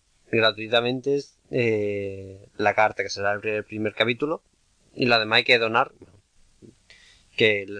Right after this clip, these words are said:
sinceramente, si la banda sonora es tan buena, vale la pena. Yo, si acaso, la, la escucharé, a ver cómo, cómo está. Y nada,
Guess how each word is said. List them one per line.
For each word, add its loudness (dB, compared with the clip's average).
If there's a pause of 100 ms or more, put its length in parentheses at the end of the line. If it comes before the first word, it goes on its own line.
(140)
sinceramente, -2
si -4
la 0
banda -2
sonora 2
es -4
tan -6
buena, -2 (800)
vale 0
la -2
pena. -8 (580)
Yo, 0
si 0
acaso, 0
la, 2
la 0
escucharé, -6 (920)
a 2
ver 0
cómo, -4
cómo -4
está. -16 (720)
Y 2
nada, 2